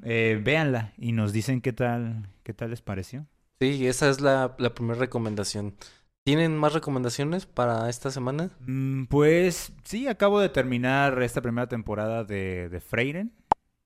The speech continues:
Speaker 1: Se llama Freyren, ¿verdad?
Speaker 2: ¿Freyren?
Speaker 1: El
Speaker 2: ¿Ya
Speaker 1: anime
Speaker 2: se acabó
Speaker 1: de
Speaker 2: la primera temporada?
Speaker 1: Ah, ¿no se ha acabado? Ah, eh, acabo de terminar todos los episodios disponibles de Freyren.
Speaker 2: <laughs>
Speaker 1: Es que vencieron a, a alguien muy importante y
Speaker 2: Ajá.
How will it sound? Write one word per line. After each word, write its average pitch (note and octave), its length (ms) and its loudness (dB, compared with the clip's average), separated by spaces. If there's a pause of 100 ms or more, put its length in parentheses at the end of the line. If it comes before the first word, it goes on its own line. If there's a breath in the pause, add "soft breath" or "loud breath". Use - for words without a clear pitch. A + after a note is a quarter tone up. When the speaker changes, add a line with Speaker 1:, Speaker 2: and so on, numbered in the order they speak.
(160)
Speaker 1:
Se A2+ 60 -8
llama G#2+ 120 -2
Freyren, F#2+ 320 -6
¿verdad? F2 180 -8
Speaker 2:
¿Freyren? D3 280 6
Speaker 1:
El G3+ 60 -6
Speaker 2:
¿Ya G3+ 60 -4
Speaker 1:
anime D#3 160 4
Speaker 2:
se D3+ 100 0
acabó F#3+ 220 6
Speaker 1:
de A#3 80 12
Speaker 2:
la C#4+ 60 6
primera A3+ 260 2
temporada? C4 440 0 (480)
Speaker 1:
Ah, C#3 100 -8
¿no F#3+ 80 -10
se G#3 80 -12
ha - 20 -14
acabado? F#3 420 -2 (100)
Ah, B2+ 400 6
eh, A2+ 220 4
acabo C3 240 6
de D#3+ 60 4
terminar C3+ 260 4
todos D#3+ 120 8
los C#3 140 6
episodios C3 420 2
disponibles B2+ 640 -4
de C#4+ 140 4
Freyren. C4+ 520 6
Speaker 2:
<laughs> G3 280 10
Speaker 1:
Es G#3+ 100 8
que G3+ 340 12
vencieron E3+ 560 6
a, A2 640 2 (1400)
a A2 440 0
alguien D#3+ 420 2
muy C#3 140 2
importante D#3 680 2
y A2 320 2
Speaker 2:
Ajá. B2+ 320 -2